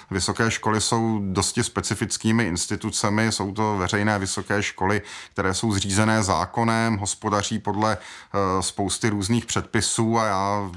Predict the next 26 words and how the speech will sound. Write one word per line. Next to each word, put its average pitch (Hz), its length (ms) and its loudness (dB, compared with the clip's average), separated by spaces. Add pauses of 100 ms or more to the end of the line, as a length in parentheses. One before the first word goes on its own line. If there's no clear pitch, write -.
(140)
naprosto 95 560 -2
souhlasím 101 500 0
s - 80 -6
panem 101 260 2
rektorem 101 440 0
Bekem, 90 520 0 (360)
že, 92 180 2
e, 95 540 0
vysoké 95 420 0
školy 92 280 0
hospodaří 92 600 0
odpovědně 90 800 0 (280)
a - 60 -4
měly 95 180 4
by 92 100 0
za 90 100 2
to 92 120 -4
být 95 160 -2
spíš - 300 -4
oceněny, 95 500 2
než 95 200 2
by 90 160 2
za 87 120 0
to 98 120 -2
měly 90 260 2
být 85 240 -2